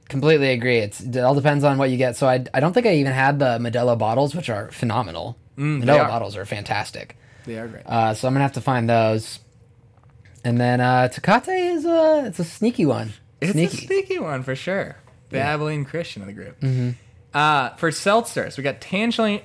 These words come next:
Speaker 2: Tangerine White Claw going against Grapefruit High Noon, which
Speaker 1: Mm-hmm,
Speaker 2: I'm
Speaker 1: mm-hmm.
Speaker 2: very intrigued by. Both were a bit of a surprise picks, but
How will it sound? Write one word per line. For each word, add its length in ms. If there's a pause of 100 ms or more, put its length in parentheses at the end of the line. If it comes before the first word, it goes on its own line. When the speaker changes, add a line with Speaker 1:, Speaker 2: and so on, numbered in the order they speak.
Speaker 2:
Tangerine 500
White 180
Claw 180
going 260
against 280
Grapefruit 460
High 200
Noon, 380 (240)
which 200
Speaker 1:
Mm-hmm, 80
Speaker 2:
I'm 280
Speaker 1:
mm-hmm. 120
Speaker 2:
very 220
intrigued 380
by. 220 (1300)
Both 260
were 160
a 40
bit 160
of 100
a 20
surprise 360
picks, 240
but 140